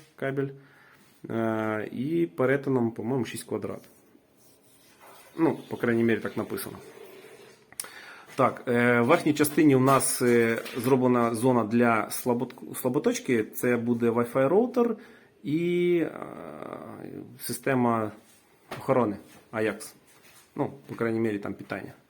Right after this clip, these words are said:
От. Потім в подальшому поставляться гіркони, поставляться датчики руху, поставиться клавіатура, якщо потрібно.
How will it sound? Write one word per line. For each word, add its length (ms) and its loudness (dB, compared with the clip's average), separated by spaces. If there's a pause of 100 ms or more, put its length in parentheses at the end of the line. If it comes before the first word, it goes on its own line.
(720)
От. 300 -8
Потім 300 4
в 100 -2
подальшому 460 2
поставляться 600 0
гіркони, 640 4
поставляться 580 -2
датчики 480 0
руху, 440 4
поставиться 680 -4
клавіатура, 760 0
якщо 200 -2
потрібно. 680 -2